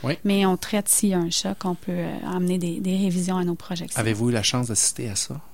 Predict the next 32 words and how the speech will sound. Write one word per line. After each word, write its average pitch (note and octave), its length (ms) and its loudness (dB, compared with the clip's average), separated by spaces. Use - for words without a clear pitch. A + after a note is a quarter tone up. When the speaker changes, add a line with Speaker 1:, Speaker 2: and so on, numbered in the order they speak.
Speaker 1:
Ça - 80 -6
doit A2 80 0
être G#2 80 -4
assez A2 160 -2
spécial, B2 420 2
ces A#2+ 140 0
réunions-là. A2+ 840 2
Speaker 2:
Les A3+ 180 6
réuni-, A3+ 300 4
ah, B3 240 6
ben, A3+ 320 2
en A3+ 140 6
fait, D#4 300 2
le A3 220 4
personnel A3+ 500 2
va A3+ 160 2
jusqu'à G#3+ 340 0
un F#3+ 140 0
certain F#3+ 480 -2
stade, G#3+ 580 -2
Speaker 1:
Ok. A3+ 80 0
Speaker 2:
puis A3+ 120 0
après G3+ 280 -2
ça, G#3+ 260 0
c'est G3+ 360 0
seulement G3 420 0
les F#3+ 180 2
six - 360 4
du - 60 -4
conseil F#3+ 340 -2
de F#3 100 0
direction. F#2+ 720 -2